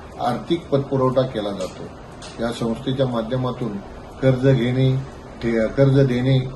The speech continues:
ठेवी घेणे, त्याचबरोबर अनेक विविध उपक्रम राबवले जातात. त्यामध्ये दोन हजार सोळा पासून जीवन सुरक्षा ठेव योजना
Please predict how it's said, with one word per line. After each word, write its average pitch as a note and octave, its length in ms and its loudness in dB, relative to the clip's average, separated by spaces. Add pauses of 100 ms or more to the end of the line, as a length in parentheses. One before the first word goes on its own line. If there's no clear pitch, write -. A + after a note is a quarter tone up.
(260)
ठेवी B2 200 4
घेणे, C3 480 6 (420)
त्याचबरोबर C3 640 6 (680)
अनेक C#3+ 280 2
विविध C3 280 4
उपक्रम C3+ 520 2
राबवले G#2 380 0
जातात. F#2+ 280 -6 (580)
त्यामध्ये B2 460 0
दोन A#2+ 260 -2
हजार B2+ 180 6
सोळा B2 320 0
पासून B2 420 -2
जीवन B2+ 300 2
सुरक्षा C3 380 2
ठेव B2 200 -2
योजना A#2+ 340 -2